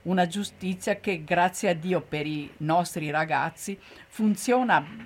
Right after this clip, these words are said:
molto meglio che in altri paesi europei, ha, e, e non è un caso che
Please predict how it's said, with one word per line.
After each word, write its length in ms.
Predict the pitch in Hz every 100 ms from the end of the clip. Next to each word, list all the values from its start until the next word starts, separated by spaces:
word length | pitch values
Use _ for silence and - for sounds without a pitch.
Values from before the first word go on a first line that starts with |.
| -
molto 500 | 175 202 240 226 175
meglio 400 | 175 180 214 214
che 120 | 208
in 100 | 170
altri 260 | 170 180 190
paesi 320 | - 160 180
europei, 640 | 170 131 131 151 170 185
ha, 180 | 156 170 - - - - - - -
e, 200 | 175 185 160
e 80 |
non 180 | 185 190
è 60 | 214
un 160 | 220
caso 400 | 185 156 143 151
che 220 | 143 151